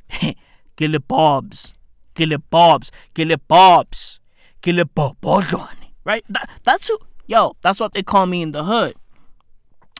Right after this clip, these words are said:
And I was like, "Why is ni-, wh-, wh-, why is this nigga, like, you know, why is he giving me attitude? Like, what's up with the, with the vibe?" Like, he's like, "Yo,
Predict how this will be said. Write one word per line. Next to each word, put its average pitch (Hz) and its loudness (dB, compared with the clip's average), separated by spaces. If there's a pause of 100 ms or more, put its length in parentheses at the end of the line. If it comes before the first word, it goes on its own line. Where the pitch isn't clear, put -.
And 190 2
I 196 4
was 185 2
like, 180 2 (300)
"Why 160 -4
is 214 -6
ni-, 107 -6
wh-, 139 -14
wh-, 123 -12
why 165 -6
is 226 -4
this 214 -6
nigga, 208 -6
like, 160 -4 (160)
you 190 -6
know, 269 -2
why 160 -6
is 220 -4
he 214 -6
giving 208 -2
me 196 -6
attitude? 190 -4
Like, 127 -12
what's - -4
up 185 -4
with 190 -10
the, 175 2 (300)
with 185 -6
the 156 -2
vibe?" 165 -2
Like, - -20
he's 156 -6
like, 151 -10
"Yo, 151 -2